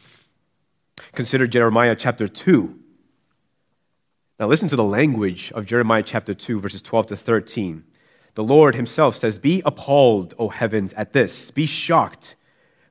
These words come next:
Be utterly desolate, declares the Lord." "For my people have committed two evils. They have forsaken me, the fountain of living waters, and hewed out cisterns for themselves, broken cisterns that can hold no water."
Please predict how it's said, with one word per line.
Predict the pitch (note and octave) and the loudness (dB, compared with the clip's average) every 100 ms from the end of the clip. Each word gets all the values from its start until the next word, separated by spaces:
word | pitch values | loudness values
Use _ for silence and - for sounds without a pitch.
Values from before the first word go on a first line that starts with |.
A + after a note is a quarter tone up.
| - | -4
Be | F#3+ - | -2 0
utterly | C#3 D3 C3+ | 0 2 0
desolate, | A#2+ C3 C3 A#2 F#2+ | 2 0 0 -4 -8
declares | F#2+ - G2 F2+ | -8 -8 -8 -6
the | F2+ | -8
Lord." | F2+ F2 F2 _ _ _ _ _ _ _ C3 | -8 -8 -12 _ _ _ _ _ _ _ -4
"For | |
my | A2 G#2 | -2 -2
people | - E3 F3 | -4 -2 -2
have | C#3+ G#2+ | -2 -6
committed | - A2 B2 A#2+ | -6 -2 -2 -2
two | C3 | -6
evils. | G2 F#2 D#2+ D#2+ - - _ _ _ _ _ _ - | -6 -10 -12 -20 -20 -20 _ _ _ _ _ _ -6
They | G#2+ | -4
have | G#2 | -4
forsaken | G2 - - B2+ C#3+ D#3+ | -6 -10 -6 0 0 0
me, | A2+ G#2+ | -2 -2
the | F#2+ | -4
fountain | - A#2+ C3 C3 C3+ | -4 -2 0 0 -2
of | |
living | A#2+ B2 A2+ | 0 0 -2
waters, | F#2+ F2 F2+ F2 - | -2 -4 -6 -10 -10
and | G#2 | -12
hewed | F#2+ - B2+ | -12 -6 -2
out | A2+ G#2+ | -2 -2
cisterns | - C3+ - A#2 G2+ | -6 -8 -6 -8 -6
for | - | -6
themselves, | F#2+ F2+ - F2 E2+ E2 - _ _ _ | -8 -8 -8 -8 -8 -12 -20 _ _ _
broken | F#2+ A#2 D3 D3 D#3 C#3+ | -4 0 0 0 -4 -4
cisterns | - - C3+ - A2 F#2+ F#2 | -10 -6 -6 -6 -6 -6 -6
that | G2 F#2 | -8 -8
can | G2 | -12
hold | F2+ _ C3+ C3+ C#3 C#3 A2+ | -16 _ 0 2 4 0 -4
no | G#2+ A2 | -2 0
water." | A#2 A2 F2+ G2 G2+ E2 D#2+ | 0 0 -4 -4 -4 -6 -16